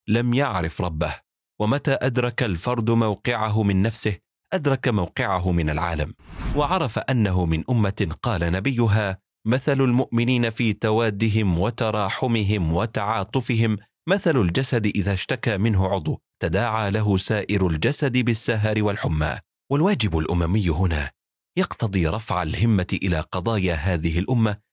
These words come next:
بما تطلبه من بذل وجهد لكل أبنائها، كل بما يستطيع،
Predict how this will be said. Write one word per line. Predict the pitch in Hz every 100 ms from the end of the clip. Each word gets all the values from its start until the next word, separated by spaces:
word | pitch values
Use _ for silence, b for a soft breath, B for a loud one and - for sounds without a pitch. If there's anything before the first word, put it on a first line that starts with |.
| _ -
بما | 139 143
تطلبه | 143 - 160 143 127
من | 127 117 90
بذل | 117 113 110 107
وجهد | 101 95 113 104
لكل | 101 92 - 98 85
أبنائها، | - 85 78 80 76 - - _ _ _ _ -
كل | 165 135 123 92
بما | 95 110 80
يستطيع، | 82 87 92 107 85 76